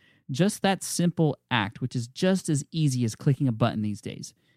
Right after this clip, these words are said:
can lead to more interaction between you and that person whose stuff you're sharing for the future.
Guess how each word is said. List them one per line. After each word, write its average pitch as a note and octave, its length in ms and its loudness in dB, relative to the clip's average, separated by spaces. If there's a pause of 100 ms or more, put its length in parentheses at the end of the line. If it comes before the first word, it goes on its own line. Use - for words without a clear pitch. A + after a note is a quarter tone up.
(200)
can B2+ 140 6
lead B2 180 4
to C3 100 0
more C3+ 280 6
interaction C3 520 2
between A2 300 -2
you C#3+ 240 8
and C#3 80 6
that B2+ 180 0
person E3 360 0
whose A#2+ 200 2
stuff A2 400 -4 (120)
you're B2 120 0
sharing G2+ 540 -6 (560)
for C3 80 -6
the C3 80 -2
future. - 380 -10